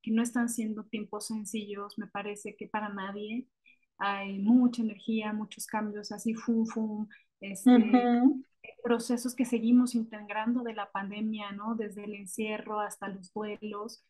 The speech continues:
Speaker 1: y todo eso sigue estando en nuestros cuerpos.
Speaker 2: De acuerdo.
Speaker 1: Entonces, la idea es tener este espacio para seguir reciclando la energía. El encuentro se llama Renacer, ¿no?
Speaker 2: Muy bien.
Speaker 1: Porque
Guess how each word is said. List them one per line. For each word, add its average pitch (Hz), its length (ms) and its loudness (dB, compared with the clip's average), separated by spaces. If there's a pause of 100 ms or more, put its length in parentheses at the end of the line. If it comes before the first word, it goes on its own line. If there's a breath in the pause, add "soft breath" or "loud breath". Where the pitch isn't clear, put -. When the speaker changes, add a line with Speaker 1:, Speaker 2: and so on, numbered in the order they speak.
(380)
Speaker 1:
y 220 180 2
todo 226 280 4
eso 220 200 -6
sigue 220 400 2
estando 202 340 -8
en 202 40 -8
nuestros 196 320 -16
cuerpos. 202 680 -10 (120)
Speaker 2:
De 202 160 4
acuerdo. 196 360 -2 (240)
Speaker 1:
Entonces, 220 300 -6
la 220 180 0
idea 226 540 2
es 226 200 2
tener 233 240 0
este 247 260 0
espacio 240 720 -2 (100)
para 202 720 -4
seguir 226 440 2
reciclando 233 880 0
la 208 100 -8
energía. 233 640 -2
El 208 120 -12
encuentro 226 440 -4
se 202 160 -10
llama 202 360 -8
Renacer, 202 640 -6 (680)
¿no? 202 120 8
Speaker 2:
Muy 214 120 12
bien. 214 100 8
Speaker 1:
Porque 190 160 -4